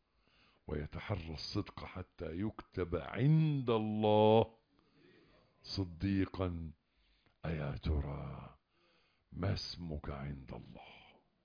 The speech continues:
لابد أخي الحبيب،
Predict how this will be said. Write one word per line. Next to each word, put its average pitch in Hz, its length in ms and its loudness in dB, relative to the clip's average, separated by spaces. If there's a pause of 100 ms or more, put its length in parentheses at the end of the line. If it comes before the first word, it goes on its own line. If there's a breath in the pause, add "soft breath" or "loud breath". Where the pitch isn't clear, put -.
(2250 soft breath)
لابد 147 340 12
أخي 165 240 2
الحبيب، 147 440 0